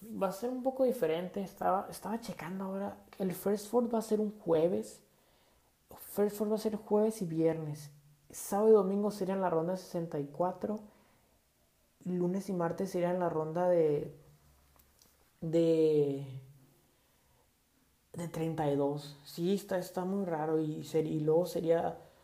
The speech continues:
no s-, ¿cuándo empezaría el Sweet sixteen? No sé si el viernes o el sábado, pero term-, el, el, el, el, el, el Elite Eight, las finales regionales serían lunes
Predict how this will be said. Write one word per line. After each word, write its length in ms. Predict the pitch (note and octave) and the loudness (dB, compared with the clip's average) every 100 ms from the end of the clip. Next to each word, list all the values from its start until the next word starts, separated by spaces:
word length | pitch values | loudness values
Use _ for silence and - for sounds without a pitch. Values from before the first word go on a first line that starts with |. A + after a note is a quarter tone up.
| _ _ _ _ _ - - - - - - - - | _ _ _ _ _ -18 -16 -14 -14 -14 -14 -14 -6
no 120 | F3+ | -4
s-, 160 | E3+ - - _ | -6 -10 -20 _
¿cuándo 300 | F3+ F3+ G3+ | -10 -6 -6
empezaría 420 | G3+ G#3 F#3+ G3 G3 | -6 -10 -8 0 0
el 80 | |
Sweet 180 | F#3+ G3 | 0 -4
sixteen? 380 | - F3 F3+ E3 | -4 -4 -2 -2
No 80 | E3 | -2
sé 140 | F#3 | -6
si 120 | F3+ | -2
el 60 | G3 | 2
viernes 280 | F#3 F#3+ F#3+ | 2 2 2
o 60 | |
el 120 | D#3+ - | 2 2
sábado, 360 | E3+ E3+ D#3+ | 2 2 2
pero 200 | E3 D#3+ | 2 2
term-, 220 | D#3+ D#3 D#3+ | 2 -2 0
el, 80 | D3+ | 0
el, 360 | D3+ - D#3+ | 2 0 0
el, 400 | D#3 - - D#3+ D3+ D3+ | -2 -4 -2 -2 -2 -4
el, 460 | D#3+ D3+ D3 C#3 C3+ - - _ _ _ _ _ _ _ _ _ | -4 -2 -2 -4 -8 -14 -20 _ _ _ _ _ _ _ _ _
el, 120 | F3 E3+ | -2 -2
el 140 | E3+ | 0
Elite 360 | E3 F3+ F#3 G#3 | 0 0 0 2
Eight, 260 | A#3 A#3 | 0 -4
las 160 | F#3 E3 | -8 -6
finales 300 | E3 E3 F3+ | -4 -4 -4
regionales 400 | F3+ E3+ F3+ F3+ | -6 -4 -4 -4
serían 340 | D#3+ E3 E3+ | -4 -2 -2
lunes 460 | E3 E3+ F#3 F3+ | -2 -2 -6 -10